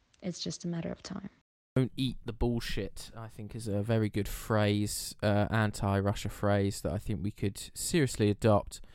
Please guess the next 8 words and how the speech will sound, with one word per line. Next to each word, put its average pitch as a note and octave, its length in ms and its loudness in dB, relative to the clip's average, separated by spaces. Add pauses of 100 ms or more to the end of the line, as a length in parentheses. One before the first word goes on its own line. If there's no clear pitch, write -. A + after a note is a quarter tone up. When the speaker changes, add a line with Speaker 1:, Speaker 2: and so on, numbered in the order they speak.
(360)
Speaker 2:
That A2 240 4
is A2 180 0
some G#2 580 -4 (380)
really A2+ 300 6
emotional G#2+ 540 2
words G2+ 580 2 (200)
from G#2+ 180 -6
Sandra G#2 760 -2